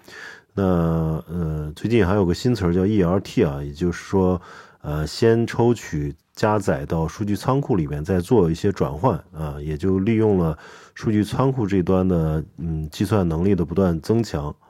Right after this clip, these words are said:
啊，特别是存算分离之后，啊，数据仓库这边的，呃，计算能力很强了，它就可，在数据仓库这侧去完成数据的转换是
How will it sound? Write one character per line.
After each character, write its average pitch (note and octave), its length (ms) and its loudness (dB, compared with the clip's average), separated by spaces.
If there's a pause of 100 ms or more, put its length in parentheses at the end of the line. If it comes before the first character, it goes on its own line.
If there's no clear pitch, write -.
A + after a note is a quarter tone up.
(140)
啊， D#2 160 -8
特 - 160 -6
别 F#2 120 2
是 E2+ 440 0
存 F2 200 -4
算 G#2 180 2
分 A#2+ 280 2
离 F#2+ 260 4
之 G#2 220 2
后， G2+ 260 2 (680)
啊， E2 240 -2
数 G2 160 -4
据 G2 100 4
仓 G#2+ 300 0
库 F#2+ 320 2
这 F2+ 160 2
边 F2 260 2
的， D2 320 -2 (100)
呃， D2+ 220 -8
计 E2 160 -8
算 F#2+ 160 0
能 E2 140 0
力 F#2 100 2
很 D#2+ 220 -2
强 D#2 320 -2
了， F2 120 2
它 G2 200 -2
就 F#2 200 2 (120)
可， - 200 -10 (320)
在 G#2 200 2
数 - 120 -2
据 G#2+ 140 0
仓 B2 400 0
库 A#2+ 260 0
这 F#2 160 2
侧 F2 280 0
去 E2+ 420 -2
完 D#2+ 240 -2
成 E2 320 -4 (380)
数 G#2+ 200 2
据 F#2+ 140 4
的 F2+ 100 4
转 D2 320 -2
换 F2+ 320 2
是 D#2 480 -2